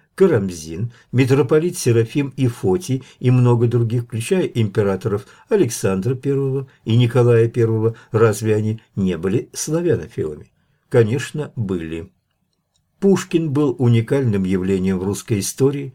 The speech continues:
подарком Бога России, явлением и появлением дополнительного национального мощного русского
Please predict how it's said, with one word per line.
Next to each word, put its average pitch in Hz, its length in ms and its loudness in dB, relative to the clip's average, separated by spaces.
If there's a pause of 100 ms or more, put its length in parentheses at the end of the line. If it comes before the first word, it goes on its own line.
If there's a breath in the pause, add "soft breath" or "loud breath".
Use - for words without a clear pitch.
(280 loud breath)
подарком 120 600 2
Бога 104 280 2
России, 107 500 -6 (200 loud breath)
явлением 117 640 2
и 151 120 -2
появлением 101 800 -2
дополнительного 92 840 -4 (220 loud breath)
национального 113 800 2
мощного 107 540 0
русского 131 540 -2